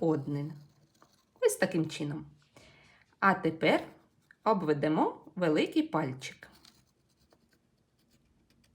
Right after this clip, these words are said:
Все, ось така у мене виходить рукавичка. У вас вона вийде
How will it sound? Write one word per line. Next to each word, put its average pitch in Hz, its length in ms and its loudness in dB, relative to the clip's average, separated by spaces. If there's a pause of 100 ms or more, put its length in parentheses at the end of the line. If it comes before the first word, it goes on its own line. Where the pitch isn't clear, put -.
(1300)
Все, - 420 4 (240)
ось 262 280 6
така - 340 -2 (540)
у 233 140 2
мене 277 340 6
виходить 254 460 2
рукавичка. 160 680 -4 (340)
У 165 120 -2
вас 156 380 0
вона 180 280 4
вийде 214 400 2